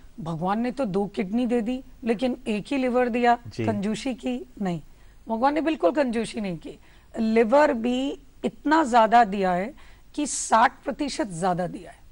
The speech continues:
Speaker 1: तो actually देखा गया तो आपको डबल लिवर मिला है, लेकिन उस चीज का आपको रिस्पेक्ट करना चाहिए। जैसे दो किडनी है, वैसे ही डबल लिवर है। तो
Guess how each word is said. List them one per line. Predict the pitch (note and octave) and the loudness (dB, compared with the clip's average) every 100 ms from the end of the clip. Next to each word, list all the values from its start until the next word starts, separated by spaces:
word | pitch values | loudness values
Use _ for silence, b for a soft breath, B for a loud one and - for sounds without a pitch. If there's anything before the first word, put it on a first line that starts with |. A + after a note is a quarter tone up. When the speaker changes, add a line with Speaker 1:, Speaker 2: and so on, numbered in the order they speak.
| - - - b b b - | -20 -20 -20 b b b -2
Speaker 1:
तो | - - - | -2 -2 0
actually | G#3+ - - C#4 D#4 | 0 0 -4 0 0
देखा | C#4 - C#4 | 0 0 0
गया | A#3+ B3 | 2 -2
तो | - | 2
आपको | C4+ A#3+ - | 4 4 2
डबल | B3+ G3+ G#3 A#3 - - | 0 2 0 -2 -6 -8
लिवर | G3+ G3 G3 | -6 -2 -2
मिला | F3 E3 F3+ | -2 -6 -8
है, | E3+ - - b b b b | -12 -18 -20 b b b b
लेकिन | B3 A3 B3+ - E4+ F4+ G4+ - - - - - - - - - - - - | -2 0 0 0 -2 -2 -4 -14 -20 -20 -20 -20 -20 -20 -20 -20 -20 -20 -6
उस | D#4 - - | -6 -4 -4
चीज | D4 B3 | -4 -4
का | - D#4 - - - - - - | -2 0 -2 -4 -20 -20 -10 0
आपको | E3 - C4 C4 | 0 0 0 2
रिस्पेक्ट | G#3 - - F3 | 0 -4 -8 -8
करना | - F3+ F3 F3+ | -8 -8 -6 -6
चाहिए। | - F#3+ F#3 G3+ b b - F3+ | -8 -8 -8 -10 b b -12 -2
जैसे | A3 - C4 | -2 0 0
दो | G3+ A#3 | 2 0
किडनी | - A3 A3+ C4 | -2 -2 -2 0
है, | B3+ B3+ | 0 -2
वैसे | B3 G3+ - | -2 -2 0
ही | A3 | -2
डबल | F#3+ A3+ F4 | -2 -6 -4
लिवर | G#3+ G3 G3 | -2 0 -2
है। | G3 F#3+ b b b | -4 -8 b b b
तो | - | -4